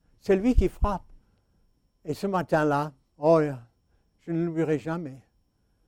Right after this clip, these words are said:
Quand j'ai entendu sa voix, je savais qu'il frappait. Je savais que c'était mon moment d'être sauvé. Je dis, « Seigneur, entre dans mon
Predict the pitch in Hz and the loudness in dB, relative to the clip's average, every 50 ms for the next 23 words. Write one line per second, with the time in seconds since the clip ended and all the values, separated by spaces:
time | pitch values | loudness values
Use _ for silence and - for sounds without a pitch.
0 | _ _ _ _ _ _ _ _ 180 170 131 170 185 185 180 - 190 185 180 180 | _ _ _ _ _ _ _ _ -4 -2 0 2 2 0 2 0 0 -2 0 -2
1 | 175 - - 175 160 147 160 160 160 165 - _ _ _ _ _ _ _ _ _ | -4 -2 0 0 2 4 4 4 4 2 -4 _ _ _ _ _ _ _ _ _
2 | _ _ _ _ _ _ _ - 180 135 - 196 196 180 202 185 - 190 151 - | _ _ _ _ _ _ _ -8 -2 2 2 2 4 2 0 0 0 -2 -4 -2
3 | - 175 160 - _ 147 151 151 - _ _ _ _ _ _ _ _ _ 190 - | -2 -2 -2 -2 _ -4 -6 -6 -6 _ _ _ _ _ _ _ _ _ -8 0
4 | - 220 196 185 220 208 - 202 180 - 202 - - 196 185 190 202 202 202 208 | 2 2 4 4 4 4 4 2 2 2 -2 0 0 0 2 2 0 2 4 2
5 | 196 196 202 196 175 160 165 160 - 185 170 - - 202 190 156 165 180 170 147 | 4 4 4 2 4 2 0 0 0 -4 -8 -6 -4 -4 -4 -2 -2 -2 -2 -2
6 | 135 - _ _ _ _ _ _ _ _ _ _ - 170 147 170 170 - - 170 | -4 -8 _ _ _ _ _ _ _ _ _ _ -16 -8 -4 -4 -4 -2 0 0
7 | 160 156 160 160 156 160 151 127 - _ _ _ _ _ _ _ _ _ _ _ | 0 2 2 2 2 0 -2 -6 -10 _ _ _ _ _ _ _ _ _ _ _
8 | _ _ _ _ _ - 165 160 147 135 - _ 147 131 123 - _ _ _ _ | _ _ _ _ _ 0 2 2 2 -2 -8 _ -16 -16 -16 -18 _ _ _ _
9 | _ 123 120 139 139 143 139 135 139 139 | _ -12 -8 -6 -6 -6 -6 -8 -12 -12